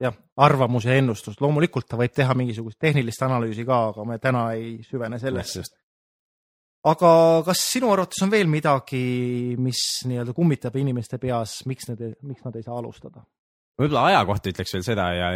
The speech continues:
Speaker 2: selle õppimise kohta, et, äh, me oleme loonud siin Eestis, eks ju, äh, lisa-, äh, uusi võimalusi selleks, et seda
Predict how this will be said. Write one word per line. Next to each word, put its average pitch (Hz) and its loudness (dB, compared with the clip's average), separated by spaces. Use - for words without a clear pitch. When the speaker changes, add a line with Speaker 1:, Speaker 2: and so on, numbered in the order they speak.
Speaker 2:
selle 107 -2
õppimise 87 -4
kohta, 90 -2
et, 98 -4
äh, 95 -4
me 113 -2
oleme 113 2
loonud 123 2
siin 101 0
Eestis, 107 -2
eks - -6
ju, 92 0
äh, 98 -4
lisa-, 104 0
äh, 98 -6
uusi 113 -2
võimalusi 92 0
selleks, - -8
et 98 -6
seda 92 0